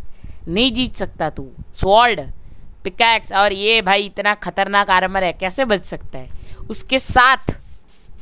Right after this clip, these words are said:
एक चीज़ मैं दिखाना चाहता हूँ गाइस, ये चीज़ जो मैं दिखाऊंगा, रुक जाओ, एक, एक मिनट रुक जाओ बस, इसके लिए मुझे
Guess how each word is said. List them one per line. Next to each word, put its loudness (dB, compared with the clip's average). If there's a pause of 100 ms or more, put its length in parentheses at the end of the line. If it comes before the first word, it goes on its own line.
(140)
एक 2
चीज़ -2
मैं -2
दिखाना 2
चाहता -4
हूँ -4
गाइस, -4 (1120)
ये 6
चीज़ -2 (320)
जो 4
मैं 2
दिखाऊंगा, -4 (4000)
रुक -4
जाओ, -12
एक, -6 (100)
एक 0
मिनट -4
रुक -10
जाओ -10
बस, -10 (880)
इसके -12
लिए -6
मुझे -8